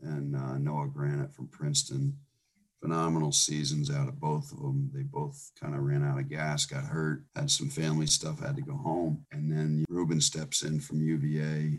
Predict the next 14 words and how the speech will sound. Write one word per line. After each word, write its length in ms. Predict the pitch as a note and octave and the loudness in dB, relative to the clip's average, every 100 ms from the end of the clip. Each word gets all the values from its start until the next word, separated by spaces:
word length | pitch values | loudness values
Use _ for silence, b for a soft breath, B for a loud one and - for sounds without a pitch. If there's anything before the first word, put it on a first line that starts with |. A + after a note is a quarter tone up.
| - | -4
takes 320 | - E2+ D#2 - | -2 2 2 2
that 200 | D2+ D2 | 0 0
nightly 380 | D#2+ D#2 D2+ | 2 0 0
shortstop 600 | C#2+ - D2+ C#2+ - C#2+ | 2 2 2 0 0 -2
job 300 | - C#2+ C#2+ | -4 -2 -2
for 140 | C#2 - | -2 -2
the 80 | C#2+ | 0
most 360 | C#2+ D2 - | 0 0 -6
part, 340 | D#2 D2 C#2 - _ _ _ _ D#2 | -6 -4 -6 -10 _ _ _ _ -8
does 160 | C#2+ | -6
a 60 | C#2 | -6
tremendous 560 | - C#2 D#2 D#2 D2+ - | -2 0 2 4 4 2
job 400 | D#2 C#2+ C#2 C#2+ | 0 -2 -4 -2
there. 400 | C#2 C#2+ C#2+ | 0 2 0